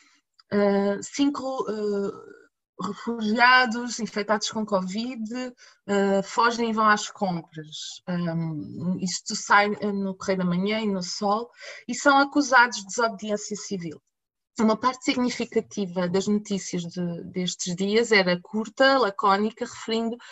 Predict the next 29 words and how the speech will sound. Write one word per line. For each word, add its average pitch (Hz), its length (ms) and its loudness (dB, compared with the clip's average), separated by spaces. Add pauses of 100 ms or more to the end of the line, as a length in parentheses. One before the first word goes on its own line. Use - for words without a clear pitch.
(280)
a 220 40 2
fuga 277 400 2
dos 240 180 -6
requerentes 226 600 -4
de 214 140 -4
asilo 202 460 2
e 185 80 0
a 190 40 2
sua 254 260 -8
identificação 214 760 -4
pela 202 300 0
P 202 100 -6
S 190 320 -2
P 190 140 -2
no 185 80 -4
supermercado, 190 720 -6 (480)
não 269 280 6
mencionando 185 840 -2 (420)
que 233 120 4
estas - 280 2
pessoas 202 300 0
não 233 160 0
tinham 185 260 -2
qualquer 208 760 -2
acompanhamento 196 920 -2
nem 233 200 0
acesso 240 360 -4
a 214 40 -4
bens 180 400 -2